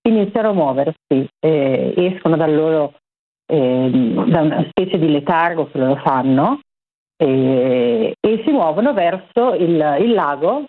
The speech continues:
verso delle, il fiume, verso delle pozze d'acqua per, mm, completare il loro ciclo riproduttivo vitale. Quindi,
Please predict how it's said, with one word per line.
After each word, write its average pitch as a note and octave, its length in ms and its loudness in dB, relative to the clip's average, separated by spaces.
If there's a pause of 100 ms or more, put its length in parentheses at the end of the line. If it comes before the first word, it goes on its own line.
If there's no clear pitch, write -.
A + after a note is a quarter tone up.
verso D3 360 -2
delle, C#3+ 680 0
il D3+ 180 -2
fiume, F#3 420 0
verso D#3 440 -2
delle C#3+ 220 -2
pozze D#3+ 340 -2
d'acqua E3+ 480 -2 (500)
per, G3+ 500 0 (120)
mm, D#3 180 -2
completare F#3 440 0
il G3+ 80 -2
loro G3 200 0
ciclo G3 300 -2
riproduttivo E3+ 800 -2
vitale. D3 580 -2 (420)
Quindi, F3 380 0